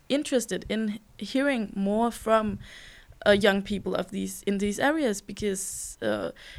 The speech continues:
it's, um, they are a group of people in Denmark that is being talked about a lot, but not,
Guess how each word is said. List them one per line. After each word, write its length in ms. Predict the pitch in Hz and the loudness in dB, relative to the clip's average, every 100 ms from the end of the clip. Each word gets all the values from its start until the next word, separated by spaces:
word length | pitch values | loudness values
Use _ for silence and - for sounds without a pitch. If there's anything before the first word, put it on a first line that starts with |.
| - | -4
it's, 200 | 196 - | -2 2
um, 280 | 208 202 - | 0 0 -6
they 240 | 196 - | -4 2
are 180 | 196 - | 2 2
a 60 | 196 | -2
group 320 | - 214 202 | -4 -2 0
of 260 | 208 - - | -2 -6 -12
people 360 | - 208 214 208 | -8 -4 0 0
in 120 | 202 | 2
Denmark 380 | 208 208 233 220 | 2 2 0 0
that 140 | 202 | -2
is 160 | 185 - | -2 -6
being 360 | 196 196 196 | -4 -2 -2
talked 440 | - - 208 208 262 | -4 0 0 0 -4
about 260 | 254 247 | 0 0
a 60 | 269 | 0
lot, 240 | 285 302 - | -2 -2 -4
but 140 | 208 | -4
not, 300 | 202 196 185 | -2 -2 -2